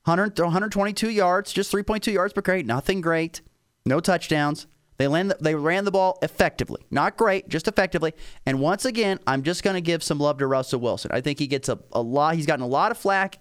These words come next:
and some of it deservedly so. But twenty-four of twenty-nine, that's only five incompletions with two touchdowns and no picks, I know, for a hundred ninety-three yards. And yes, there, they brought, they brought pressures, they brought blitzes. He flipped it out of the backfield to the running backs a lot.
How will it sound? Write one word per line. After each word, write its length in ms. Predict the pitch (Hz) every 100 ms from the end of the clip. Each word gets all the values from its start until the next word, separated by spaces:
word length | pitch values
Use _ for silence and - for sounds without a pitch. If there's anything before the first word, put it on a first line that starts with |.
| 147
and 180 | 143
some 220 | - - 220
of 100 | 226
it 280 | - - 135
deservedly 480 | 127 165 160 151
so. 280 | 143 110 76 - _ _ - _ _ _ _ _ _ _ _ _ _ -
But 160 | 151 -
twenty-four 680 | - 196 277 302 247 254 240
of 80 |
twenty-nine, 560 | - 208 226 220 147 143
that's 200 | 151 -
only 160 | 160 143
five 360 | - 160 190
incompletions 720 | 208 214 214 196 170 - 147
with 120 | 131 127
two 140 | 180
touchdowns 560 | - 185 - 180 185 -
and 140 | 127
no 120 | 151
picks, 260 | 170 139 -
I 100 | 123
know, 160 | 127 151
for 140 | 151
a 20 |
hundred 120 | 143
ninety-three 360 | 139 143 139 135
yards. 260 | 120 107 - _ _ _ _ _ _ -
And 160 | 143
yes, 180 | 160 131
there, 180 | 151 143 -
they 100 | 180
brought, 300 | 170 139 -
they 80 | 170
brought 280 | 143 120
pressures, 480 | - 190 220 - 233
they 120 | 170
brought 260 | 139 127 -
blitzes. 480 | 165 196 - 196 -
He 80 | 143
flipped 300 | - 151 -
it 60 |
out 100 | 139
of 40 | 123
the 60 |
backfield 560 | 123 151 185 - 180 160
to 40 |
the 100 | 131
running 260 | 131 180 175
backs 320 | 170 175 -
a 40 |
lot. 320 | 143 147 156